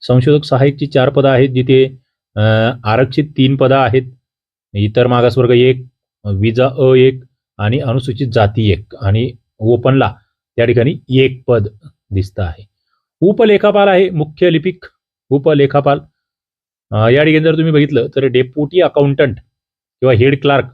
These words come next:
असं त्या ठिकाणी आपण त्या पदाला म्हणत असतो. वेतन श्रेणी सुद्धा या ठिकाणी तुम्हाला इथे दिलेली आहे, तुम्ही, अ, बघू शकतात. वेतन श्रेणी एकूण पदं या ठिकाणी सोळा रिक्त आहेत. हम्म, यामध्ये जर बघितलं तुम्ही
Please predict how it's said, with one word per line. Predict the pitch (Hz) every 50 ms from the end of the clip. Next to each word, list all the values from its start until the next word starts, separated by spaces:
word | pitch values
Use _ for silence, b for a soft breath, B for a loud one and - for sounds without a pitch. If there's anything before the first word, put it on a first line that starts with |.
| _
असं | - 107 107 - 135
त्या | 131 127
ठिकाणी | 123 123 127 127
आपण | 123 117 127 123
त्या | 127 117
पदाला | 110 117 117
म्हणत | 113 113 110 104
असतो. | 117 107 - - 104 - _ _ _ _ _ _ _ _ _ _ - 120
वेतन | 131 127 139 202 202
श्रेणी | - 190 196 202 208
सुद्धा | 202 202 180 196 196
या | 190
ठिकाणी | 185 185 180 185
तुम्हाला | 185 180 180 175 175
इथे | 170 170 160
दिलेली | 143 131 120 107 98 98
आहे, | 98 - - - _ _ _ _ _ -
तुम्ही, | 117 123 131 131 117
अ, | 117 110 107 107 104 107 110
बघू | 104 98 95 107 127
शकतात. | 123 127 123 - 120 123 - _ _ _ _ _ _ _ _ _ -
वेतन | 101 101 98 120 117
श्रेणी | 113 120 113 113 123 123 117
एकूण | 117 - 143 139
पदं | 135 - 113 110 135
या | 135 123 120
ठिकाणी | 120 123 120 123 135 139
सोळा | 135 - 113 104 110 123
रिक्त | 127 123 127 - 139
आहेत. | 135 123 98 92 107 - _ _ _ _ _ _ _ _ _ _ _ _ _ _ _ _ _ _ _ _ _ _ _ _ _ -
हम्म, | 98 95 95 98 101
यामध्ये | 104 107 110 113 113 117
जर | 117 113
बघितलं | 110 107 117 117 113 110
तुम्ही | 120 120 120